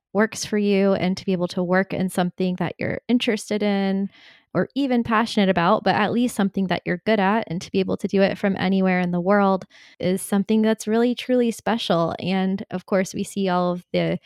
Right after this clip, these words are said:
photos on Instagram of people with their laptops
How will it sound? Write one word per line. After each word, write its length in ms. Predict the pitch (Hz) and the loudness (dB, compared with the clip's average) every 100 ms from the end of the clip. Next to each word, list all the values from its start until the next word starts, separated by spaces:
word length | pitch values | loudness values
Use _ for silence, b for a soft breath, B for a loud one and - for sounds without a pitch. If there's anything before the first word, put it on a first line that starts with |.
| b b b b _ _ _ - | b b b b _ _ _ 0
photos 440 | 202 196 190 185 | 4 6 4 4
on 140 | 180 - | 0 -2
Instagram 640 | 185 - 185 175 180 180 - | -6 -4 -2 0 -2 -4 -6
of 240 | - 175 - | -6 -6 -6
people 420 | 185 185 185 165 | -6 0 0 0
with 160 | 175 - | -2 -4
their 140 | 160 | -4
laptops 800 | 170 180 175 - 185 170 - - | 0 -2 -2 0 2 0 -4 -14